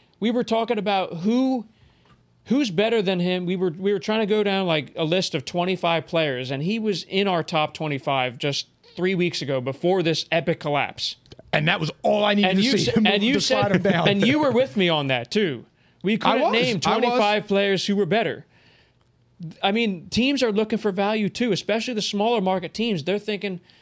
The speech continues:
Speaker 1: investment-wise, like, how, how can I acquire someone to build around if I don't have, like,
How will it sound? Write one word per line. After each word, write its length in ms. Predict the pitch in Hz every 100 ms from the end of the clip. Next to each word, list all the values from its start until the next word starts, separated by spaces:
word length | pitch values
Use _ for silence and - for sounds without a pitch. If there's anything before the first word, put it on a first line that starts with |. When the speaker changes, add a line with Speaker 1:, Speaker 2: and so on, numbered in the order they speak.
| _ _
Speaker 1:
investment-wise, 760 | 175 151 214 220 175 170 170
like, 140 | 170 170
how, 560 | 175 202 220 240 226 220 _ _ _
how 180 | 202 240
can 160 | 262
I 140 | 240 233
acquire 560 | 214 - 196 190 208
someone 300 | 175 190 190
to 80 | 165
build 280 | 131 180 233
around 520 | 156 139 131 127 135 135 _ _ _ _ _ _ _ _ _ _ _ _ _
if 220 | - 240
I 160 | - 220
don't 300 | 165 214 -
have, 540 | 185 202 220 202 156 _ -
like, 280 | 175 170